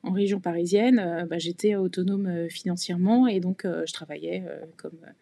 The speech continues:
d'abord équipière et puis, euh, formatrice, euh, au McDo, parce qu'ils posaient pas de questions et qui payait et qui signait des C D I à, à temps partiel. Et donc, euh, voilà, euh,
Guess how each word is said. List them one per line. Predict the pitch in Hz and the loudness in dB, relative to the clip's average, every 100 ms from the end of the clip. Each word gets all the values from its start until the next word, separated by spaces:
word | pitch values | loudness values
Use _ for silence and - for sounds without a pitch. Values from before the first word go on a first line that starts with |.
| - | -4
d'abord | 180 190 220 | 2 6 6
équipière | 233 - 180 190 202 | 4 0 0 2 2
et | 196 | 0
puis, | 180 - 185 170 | -4 -6 -4 -2
euh, | 165 156 156 156 160 160 | -4 -8 -8 -8 -8 -8
formatrice, | - 185 175 - 214 - | -4 -2 -2 -2 -6 -4
euh, | 185 170 160 156 156 - 175 | -4 -4 -4 -8 -12 -8 -2
au | |
McDo, | 185 170 175 226 | 0 2 2 0
parce | 214 - | 0 -6
qu'ils | 156 170 170 170 | -4 -4 -4 -6
posaient | 170 165 | -4 -4
pas | 175 185 | -4 -4
de | |
questions | - 180 - 202 202 | -4 -8 -4 -4 -2
et | 180 165 | -2 -4
qui | 170 - 180 | -8 -10 -4
payait | 170 175 180 196 185 | -2 0 0 -2 -4
et | |
qui | 185 - | -6 -12
signait | - 180 180 | -10 -6 -6
des | 170 165 160 | -4 -4 -6
C | - 170 | -8 -8
D | 175 | -6
I | 185 185 | -4 -6
à, | 170 156 135 | -6 -12 -14
à | |
temps | - 190 | -10 -12
partiel. | - - 233 285 185 - - | -12 -4 -2 -2 -4 -12 -6
Et | 180 | -2
donc, | 202 185 190 | 0 0 -2
euh, | 170 160 160 160 | -2 -2 -6 -8
voilà, | 160 160 165 180 | -8 -8 -8 -10
euh, | 160 156 156 | -14 -16 -18